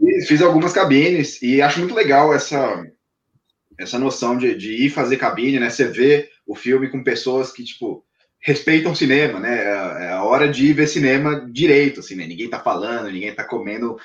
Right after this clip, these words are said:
um saco de dois quilos de salgadinho fedendo, assim, tipo, eu, eu curto, assim, sabe? Eu acho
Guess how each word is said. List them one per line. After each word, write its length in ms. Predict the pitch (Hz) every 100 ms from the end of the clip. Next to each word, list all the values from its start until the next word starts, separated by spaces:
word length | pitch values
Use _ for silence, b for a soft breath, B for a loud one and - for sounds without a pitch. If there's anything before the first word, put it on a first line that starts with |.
| B
um 100 | 110
saco 460 | 110 120 113 120 120
de 100 | 120
dois 240 | 120 120
quilos 340 | - 120 113 101
de 60 |
salgadinho 400 | 123 113 104 120
fedendo, 580 | 120 117 98 113 123 107
assim, 260 | 90 113 117
tipo, 220 | _ - _ _ _ _ _
eu, 340 | 82 98 107 107
eu 140 | 107
curto, 360 | 139 131 - 87
assim, 260 | 85 78 -
sabe? 140 | - - _ b b b _ -
Eu 200 | 466 427
acho 520 | 147 - - 226 -